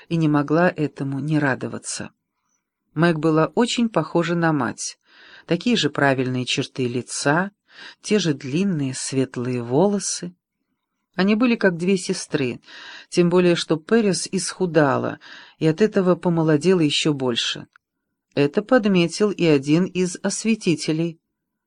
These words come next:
«Ты называешь её мамой?» удивился он, проходя мимо в разгар их беседы.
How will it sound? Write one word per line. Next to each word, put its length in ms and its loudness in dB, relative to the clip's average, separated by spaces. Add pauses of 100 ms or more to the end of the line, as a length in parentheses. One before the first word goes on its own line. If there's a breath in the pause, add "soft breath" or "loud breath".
(380)
«Ты 160 2
называешь 800 2
её 400 -2
мамой?» 560 2 (400 loud breath)
удивился 640 2
он, 180 2
проходя 480 4
мимо 460 4 (160 loud breath)
в 80 4
разгар 420 6
их 140 2
беседы. 720 0